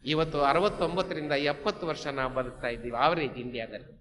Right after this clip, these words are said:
ಅವತ್ತು ಒಂದು ವರ್ಷಕ್ಕೆ ಐವತ್ತು ಮಿಲಿಯನ್ ಟನ್ ಆಹಾರ ಧಾನ್ಯನ ಉತ್ಪಾದನೆ ಮಾಡ್ತಿದ್ವಿ. ಇವತ್ತು ಒಂದು ವರ್ಷಕ್ಕೆ ಇನ್ನೂರ ಎಂಬತ್ತೆರಡು ಮಿಲಿಯನ್ ಟನ್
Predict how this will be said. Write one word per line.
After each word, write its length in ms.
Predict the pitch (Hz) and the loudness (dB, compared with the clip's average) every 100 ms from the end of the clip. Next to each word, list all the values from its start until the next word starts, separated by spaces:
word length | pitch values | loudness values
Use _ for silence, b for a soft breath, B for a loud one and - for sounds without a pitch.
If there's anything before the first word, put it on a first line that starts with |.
| - _ _ _ _ - _ _ _ _ _ _ _ _ _ _ _ _ _ _ _ - | -20 _ _ _ _ -20 _ _ _ _ _ _ _ _ _ _ _ _ _ _ _ 10
ಅವತ್ತು 340 | 254 302 302 | 12 12 10
ಒಂದು 220 | 262 302 294 | 10 10 10
ವರ್ಷಕ್ಕೆ 500 | 285 277 285 269 254 220 | 8 8 4 6 8 10
ಐವತ್ತು 360 | 262 285 294 269 | 10 8 6 4
ಮಿಲಿಯನ್ 320 | 262 262 262 | 8 8 10
ಟನ್ 220 | 262 277 240 | 8 10 10
ಆಹಾರ 320 | 262 277 269 | 10 10 8
ಧಾನ್ಯನ 440 | 240 233 226 220 214 | 8 8 8 6 6
ಉತ್ಪಾದನೆ 520 | 208 - 214 190 196 | 2 4 4 6 4
ಮಾಡ್ತಿದ್ವಿ. 560 | 180 170 175 151 160 139 - - _ _ _ _ _ | 6 4 2 -4 0 -2 -4 -20 _ _ _ _ _
ಇವತ್ತು 280 | 139 165 165 156 | 2 2 2 2
ಒಂದು 240 | 185 233 | 4 6
ವರ್ಷಕ್ಕೆ 460 | 190 135 160 - 196 185 | 4 2 -2 0 0 2
ಇನ್ನೂರ 340 | 175 214 220 196 | 2 4 4 4
ಎಂಬತ್ತೆರಡು 600 | 170 196 240 247 196 175 | 0 2 0 0 -2 0
ಮಿಲಿಯನ್ 340 | 165 165 170 156 | 0 2 2 6
ಟನ್ 220 | 214 190 | 4 4